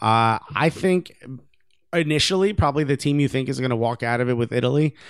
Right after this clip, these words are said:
Uh, Sweden's in there. Zlatan's last run. Uh, they're not a very strong team. Um, but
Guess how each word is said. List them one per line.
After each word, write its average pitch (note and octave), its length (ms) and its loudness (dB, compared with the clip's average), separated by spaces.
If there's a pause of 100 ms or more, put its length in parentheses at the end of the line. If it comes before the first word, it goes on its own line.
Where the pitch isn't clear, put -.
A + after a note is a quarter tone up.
(500)
Uh, A#2+ 60 0
Sweden's D3+ 640 2
in D#3+ 120 4
there. D#3+ 240 4
Zlatan's C3 600 0
last A#2+ 300 -2
run. C3 520 2
Uh, A2 100 -4
they're C3 140 2
not C3 220 2
a B2+ 40 2
very B2+ 260 2
strong B2 380 0
team. B2+ 460 0 (540)
Um, G#2 680 0
but C3 340 2